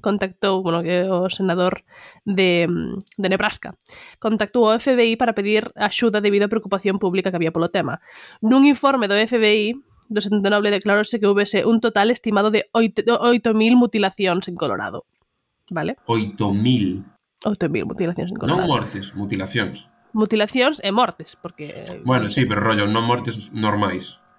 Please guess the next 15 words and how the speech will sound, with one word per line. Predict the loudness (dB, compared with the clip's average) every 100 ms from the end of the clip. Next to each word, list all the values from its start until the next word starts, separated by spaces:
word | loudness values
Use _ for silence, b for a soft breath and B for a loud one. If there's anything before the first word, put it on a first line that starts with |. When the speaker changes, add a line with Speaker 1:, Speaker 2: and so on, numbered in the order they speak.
| _ _ _ -16
Speaker 2:
Mutilacións. | -12 -10 -6 -6 -4
Speaker 1:
Exacto, | -4 -2 -4 -6 -14 -12
pero | -6 -4
bueno, | -2 -2 -2 0
ahora | 2 2 2 0 -8 -16 -18 -20 -20 _ -16 -6
vouche | -6 -4
falar | -2 0
dun | 0 -2
personaje, | -2 -2 -2 -2 -4 -6 -6 -8
un | -6
personaje | -4 -2 -4 -4 -8
que, | -8 -8 -10 -14 -18 -20 _ _
eh, | -20 -20 -20 -20 -6
ten | 2 4
un | 6 6 4